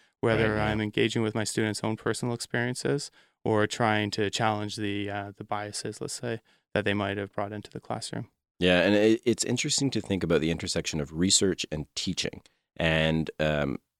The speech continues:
Speaker 2: you know, throughout the Burway's kind of address, uh, his presidential address, and his work that he's done outside of that on the same themes of public sociology,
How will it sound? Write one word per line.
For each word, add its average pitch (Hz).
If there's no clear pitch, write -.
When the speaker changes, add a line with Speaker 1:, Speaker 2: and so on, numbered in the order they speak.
Speaker 2:
you 90
know, 82
throughout -
the 78
Burway's 80
kind 73
of 73
address, 73
uh, 71
his 71
presidential 73
address, 71
and 78
his 71
work 80
that 67
he's 76
done 71
outside 80
of 69
that 65
on 76
the 71
same 71
themes 82
of 71
public 69
sociology, -